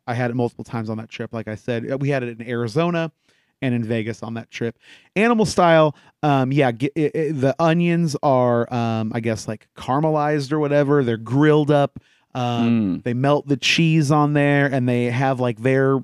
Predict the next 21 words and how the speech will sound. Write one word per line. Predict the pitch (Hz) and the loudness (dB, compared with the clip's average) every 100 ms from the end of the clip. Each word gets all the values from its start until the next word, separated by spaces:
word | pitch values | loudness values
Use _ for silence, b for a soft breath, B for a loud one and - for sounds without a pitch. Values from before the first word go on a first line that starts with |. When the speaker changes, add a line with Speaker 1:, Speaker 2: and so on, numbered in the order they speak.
| - | -6
Speaker 1:
sauce. | - - 165 131 104 98 - - - _ _ _ _ _ _ | -8 -2 0 0 -2 -6 -12 -16 -20 _ _ _ _ _ _
They | 123 123 123 | -6 -4 -4
dr-, | 117 113 | -2 2
Speaker 2:
Oh. | 113 104 | 4 4
Speaker 1:
they, | 139 131 135 | 2 0 0
they | 131 135 | 0 2
lather | 120 139 135 135 127 | 2 4 4 4 2
that | 120 | 2
up | 113 110 | 0 -4
on | 117 110 | -2 2
Speaker 2:
I'm | 139 | 4
a | 147 | 4
Speaker 1:
there. | |
Speaker 2:
big | 123 113 | 4 2
sauce | - 104 78 67 - | 0 -4 -2 -6 -8
person. | - 60 139 | -8 -4 2
Speaker 1:
I | 151 | 2
am | 143 123 120 | 2 0 -4
too. | - 113 110 | -4 -4 -4
Well, | 123 226 453 - _ _ _ _ _ _ 151 | 2 4 4 0 _ _ _ _ _ _ -4
didn't | 147 285 | -2 -2